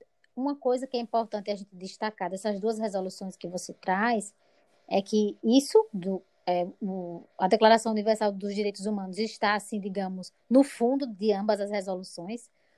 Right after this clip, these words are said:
O Código de Ética também está no fundo das duas resoluções, né? Pano de fundo. Outra coisa que as duas resoluções têm de maneira similar é a preocupação com sigilo, como o psicólogo deve manejar essas questões, porque são questões muito delicadas, né, Viviane?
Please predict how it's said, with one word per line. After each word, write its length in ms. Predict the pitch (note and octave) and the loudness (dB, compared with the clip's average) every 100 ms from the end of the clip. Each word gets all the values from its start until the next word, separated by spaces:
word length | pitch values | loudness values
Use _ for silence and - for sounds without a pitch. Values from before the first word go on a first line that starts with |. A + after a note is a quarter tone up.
| _ - | _ -8
O 120 | G#3 | 0
Código 340 | B3 B3+ A3 | 4 4 4
de 140 | G#3+ A3+ | 0 2
Ética 260 | A#3 B3+ | 2 -2
também 380 | - C4 G#3+ G3+ | -6 -6 -6 -8
está 240 | - G#3 | -8 -8
no 160 | G#3 C4+ | -6 -8
fundo 520 | - A#3+ A#3+ B3 E4 - | -8 -8 -6 -6 -8 -6
das 240 | G#3 G#3 | -4 -4
duas 200 | F#3+ G#3+ | -2 -2
resoluções, 680 | A3+ G#3+ A3 C4 - D#3 C3 | -2 -2 -2 -4 -10 -14 -16
né? 180 | - D4 _ _ _ _ _ _ _ _ _ _ - | -20 -20 _ _ _ _ _ _ _ _ _ _ 0
Pano 240 | B3 C4+ | 2 2
de 100 | C#4 | -2
fundo. 460 | D#4 - F3 D3+ D#3 _ _ _ _ _ _ _ _ _ _ | -6 -8 -10 -10 -16 _ _ _ _ _ _ _ _ _ _
Outra 320 | C4 E4 E4+ | 4 4 2
coisa 260 | - B3 A#3+ | -2 -6 -6
que 80 | A#3 | -4
as 140 | A3 | -4
duas 160 | A3 A#3 | -4 -4
resoluções 640 | A#3 A3 G#3+ - G#3 G3 | -4 -4 -6 -8 -14 -14
têm 280 | - G#3 G3 | -12 -10 -8
de 100 | F#3+ | -6
maneira 720 | G3+ G3+ F#3+ F#3 F#3 F3 D#3+ E3+ _ | -6 -4 -4 -2 -2 -2 -2 -8 _
similar 760 | - - B3 A3+ G3+ F3 F#3+ - | -14 -2 0 2 0 0 -4 -2
é 100 | G3+ | -2
a 60 | |
preocupação 580 | G#3+ F#3+ A3 A#3 A3+ A#3 | -2 -4 -2 -2 -2 -4
com 160 | A3 G#3+ | -6 -6
sigilo, 720 | - B3+ G3 G#3+ G#3+ G#3+ G#3 | -2 -2 0 -2 0 -2 -6
como 200 | - B3 | 0 0
o 40 | A#3 | 0
psicólogo 580 | A3 A#3+ - A3 A3 | -4 -4 4 4 6
deve 260 | G#3+ A3 A3+ | 2 2 2
manejar 680 | A3+ C4+ C#4 C#4 G3+ G3+ A3+ | -2 0 2 0 0 -2 -2
essas 220 | A#3 - | -4 -10
questões, 340 | G#3+ - G#3 | -10 -10 -14
porque 140 | - A#3+ | -12 -8
são 140 | C#4+ | -6
questões 400 | D4+ D4 C#4 C4+ | -4 -4 -4 -4
muito 180 | B3 B3+ | -4 -2
delicadas, 580 | A#3+ C4+ - G#3+ G3+ F#3+ | -4 -4 -6 -6 -6 -10
né, 100 | F#3 | -14
Viviane? 440 | G3 F#3+ E3+ E3+ | -12 -14 -14 -16